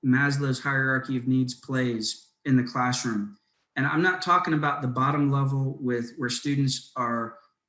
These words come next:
you know, they're hungry. Everyone knows that if they're hungry, they're not thinking about the lesson. But I'm thinking about the middle of the pyramid that talks about relationships and peer acceptance. You know, oftentimes teachers think that,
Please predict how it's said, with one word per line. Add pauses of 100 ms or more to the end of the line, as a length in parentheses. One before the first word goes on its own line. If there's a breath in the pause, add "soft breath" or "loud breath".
(160)
you
know,
they're
hungry.
Everyone
knows
that
if
they're
hungry,
they're
not
thinking
about
the
lesson. (300 loud breath)
But
I'm
thinking
about
the
middle
of
the
pyramid
that
talks
about
relationships (380)
and
peer
acceptance. (440 loud breath)
You
know, (120)
oftentimes
teachers
think
that,